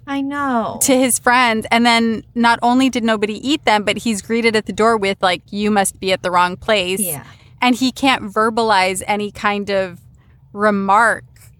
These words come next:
Speaker 2: to that. He just has to internalize it. And I feel like that's where that little joke comes from, is
Speaker 1: Yeah.
Speaker 2: just needing to, needing to find justice for himself where there is none.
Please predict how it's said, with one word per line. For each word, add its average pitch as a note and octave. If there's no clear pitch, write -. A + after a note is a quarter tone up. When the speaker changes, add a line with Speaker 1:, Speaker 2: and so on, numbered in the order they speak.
Speaker 2:
to G#3
that. F3+
He A3
just G3+
has G#3
to G3+
internalize G3
it. F3
And G3+
I G3
feel G#3+
like G3+
that's F#3+
where G3+
that F#3
little G3
joke G3
comes A3+
from, D#3+
is F#3+
Speaker 1:
Yeah. -
Speaker 2:
just F#3+
needing G3+
to, F#3
needing B3
to C4
find A3
justice G#3
for B3
himself C4+
where G#3
there G3
is F#3
none. -